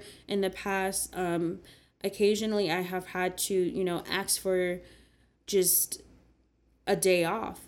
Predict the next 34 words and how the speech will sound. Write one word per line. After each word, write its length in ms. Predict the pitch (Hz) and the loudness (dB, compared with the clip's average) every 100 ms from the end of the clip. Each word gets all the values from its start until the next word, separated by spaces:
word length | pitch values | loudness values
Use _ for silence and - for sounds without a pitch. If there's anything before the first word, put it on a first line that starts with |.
| - | -4
And 480 | 202 196 185 185 185 | 2 6 6 6 6
this 180 | 226 247 | 6 6
is 120 | 269 | 4
before 440 | 240 233 226 214 | 2 2 2 4
I, 160 | 196 185 | 6 4
I 240 | - 185 185 170 - | 4 4 2 0 -4
was 180 | 196 185 | 0 2
in 100 | 185 | 2
a 80 | 180 | 2
role 280 | 175 185 180 | 4 4 4
that 140 | 160 | 2
had 340 | 165 170 165 | -2 -2 -2
unlimited 680 | - 185 180 175 165 165 160 | 0 0 2 2 2 2 -2
paid 220 | - 175 | -2 -2
time 240 | 165 165 170 | 0 -2 0
off 300 | 156 156 160 | -2 -4 -6
or 60 | |
P 200 | 160 175 | -6 -6
T 260 | 160 165 156 | -4 -2 0
O. 200 | 147 160 - - - _ | 0 -4 -10 -18 -20 _
But 260 | - 190 - | 4 4 4
in 160 | 196 208 | 2 0
the 60 | |
past, 480 | 196 - 247 247 - | 0 0 2 4 2
when 100 | 208 | 2
I 100 | 185 | 0
didn't 360 | 185 220 262 208 | 2 2 2 0
have 320 | 185 175 175 | -2 -2 -2
that, 320 | 175 170 156 | 0 0 -2
I 180 | 185 196 | -2 2
would 160 | 196 185 | 2 2
just, 480 | 185 185 - - - | 2 2 0 -2 -4
you 100 | 202 | -2
know, 420 | 175 165 165 | 0 0 -2